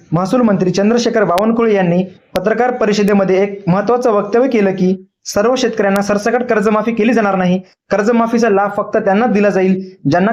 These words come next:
खरंच कर्जमाफीची आवश्यकता आहे. उदाहरण देताना बावनकुळे साहेब म्हणाले, "एखादा शेतकरी जर शेतात बंगला बांधतो, फार्म हाऊस उभारतो आणि त्यासाठी कर्ज घेतो, अशा लोकांना कर्जमाफीची गरज काय?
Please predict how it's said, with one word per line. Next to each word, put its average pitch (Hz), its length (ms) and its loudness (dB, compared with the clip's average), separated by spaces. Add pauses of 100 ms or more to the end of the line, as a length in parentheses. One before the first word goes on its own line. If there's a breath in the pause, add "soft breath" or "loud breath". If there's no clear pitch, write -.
खरंच 226 260 -2
कर्जमाफीची 208 580 0
आवश्यकता 196 460 0
आहे. 151 220 -2 (360)
उदाहरण 202 400 2
देताना 202 440 0
बावनकुळे 214 520 0
साहेब 214 240 0
म्हणाले, 190 720 -2
"एखादा 202 340 0
शेतकरी 196 340 -2
जर 196 160 0
शेतात 180 300 -2
बंगला 185 360 0
बांधतो, 185 480 0
फार्म 196 260 0
हाऊस 240 160 -2
उभारतो 175 640 -2 (220)
आणि 190 120 0
त्यासाठी 214 440 -2
कर्ज 220 260 0
घेतो, 196 500 -2 (200 loud breath)
अशा 233 200 0
लोकांना 202 420 0
कर्जमाफीची 196 720 0
गरज 185 280 0
काय? 185 220 -2